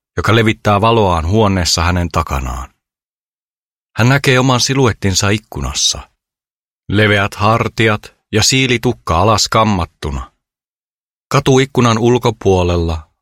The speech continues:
on pimeä ja autio. Sade ripottelee harvakseltaan ulkona.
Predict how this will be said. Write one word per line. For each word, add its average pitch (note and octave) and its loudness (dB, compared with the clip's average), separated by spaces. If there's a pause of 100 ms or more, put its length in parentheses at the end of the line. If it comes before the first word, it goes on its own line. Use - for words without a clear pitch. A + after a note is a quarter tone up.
on G2+ 2
pimeä F2+ 0 (120)
ja D#2+ -2
autio. D#2+ -4 (840)
Sade G#2+ 2
ripottelee G#2 0
harvakseltaan G2 0
ulkona. D#2 -4